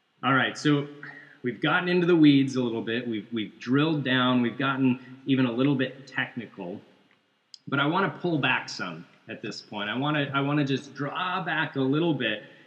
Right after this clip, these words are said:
and make some general observations about what we've seen so far. Prayerfully, this will be helpful,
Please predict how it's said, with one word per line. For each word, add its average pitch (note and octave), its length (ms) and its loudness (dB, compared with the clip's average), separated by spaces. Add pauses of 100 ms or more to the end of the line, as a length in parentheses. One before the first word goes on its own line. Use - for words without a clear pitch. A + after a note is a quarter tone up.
(120)
and C#3 140 6
make D3+ 160 4
some F3 220 2
general C#3+ 420 2
observations G#2+ 1160 -6
about A2+ 580 -6
what C#3 300 0
we've C3 240 2
seen A2+ 520 -4
so G#2 280 -8
far. F2+ 420 -10 (2500)
Prayerfully, E3 540 -2
this A#2+ 180 -6
will C3+ 80 -4
be A#2+ 120 -8 (120)
helpful, G#2 640 -8